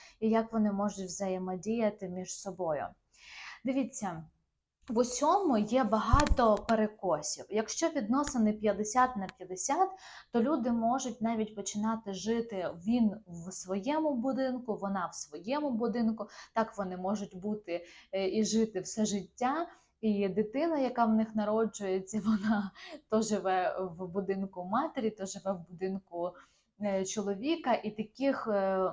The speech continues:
реально ситуацій я бага-, дуже багато бачила в Іспанії, наприклад.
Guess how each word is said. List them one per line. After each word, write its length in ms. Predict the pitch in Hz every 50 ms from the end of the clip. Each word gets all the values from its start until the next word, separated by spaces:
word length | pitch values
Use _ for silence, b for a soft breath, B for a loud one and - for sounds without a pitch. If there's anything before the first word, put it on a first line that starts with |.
| - - -
реально 800 | 185 185 196 202 208 202 196 202 214 220 226 226 202 190 185 185
ситуацій 640 | - 202 - - 202 196 220 262 294 294 - 226
я 140 | 202 196 196
бага-, 440 | 190 175 190 196 196 202 208 202 - - - _ _ -
дуже 420 | 160 160 180 175 240 240 - 220
багато 460 | 190 - 190 190 185 180 180 180 180
бачила 500 | 175 180 185 202 226 220 - 185 175 175
в 100 | 165 165
Іспанії, 580 | 180 - - - - 160 151 151 147 135 135 135 -
наприклад. 480 | 139 147 151 - 147 - - 151 156